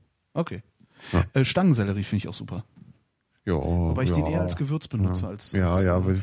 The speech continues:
Speaker 2: es ist halt intensiv, ne? So,
Speaker 1: Ja,
Speaker 2: also,
Speaker 1: genau.
Speaker 2: ja. Ähm,
Speaker 1: Spinat esse ich,
Speaker 2: ach,
Speaker 1: ja.
Speaker 2: ich liebe auch, ich liebe auch Kartoffeln einfach. Ich, gute
Speaker 1: Das stimmt, das
Speaker 2: Kartoffeln.
Speaker 1: sind, sind das denn, gilt, gilt Kartoffel als Gemüse? Kartoffeln finde ich
Speaker 2: Natürlich.
Speaker 1: geil.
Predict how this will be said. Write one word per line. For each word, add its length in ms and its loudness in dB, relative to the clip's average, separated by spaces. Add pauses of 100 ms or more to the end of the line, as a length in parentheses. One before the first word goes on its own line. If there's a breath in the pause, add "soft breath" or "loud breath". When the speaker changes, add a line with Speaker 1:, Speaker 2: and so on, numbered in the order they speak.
Speaker 2:
es 240 0
ist 100 -2
halt 140 2
intensiv, 540 0
ne? 160 2
So, 100 0
Speaker 1:
Ja, 180 4
Speaker 2:
also, 220 2
Speaker 1:
genau. 300 -6
Speaker 2:
ja. 160 2 (1000)
Ähm, 560 4 (420)
Speaker 1:
Spinat 400 0
esse 180 -2
ich, 160 -6
Speaker 2:
ach, 80 -2
Speaker 1:
ja. 120 0
Speaker 2:
ich 60 -20
liebe 220 2
auch, 200 -2
ich 120 -6
liebe 220 2
auch 120 -4
Kartoffeln 560 0
einfach. 460 -2
Ich, 160 -6 (100)
gute 280 0
Speaker 1:
Das 60 0
stimmt, 160 2
das 80 -2
Speaker 2:
Kartoffeln. 200 0
Speaker 1:
sind, 80 -8
sind 120 0
das 120 2
denn, 180 -4
gilt, 220 -6
gilt 160 -4
Kartoffel 380 -2
als 160 -6
Gemüse? 340 2
Kartoffeln 380 0
finde 200 2
ich 120 -4
Speaker 2:
Natürlich. 320 -2
Speaker 1:
geil. 20 -20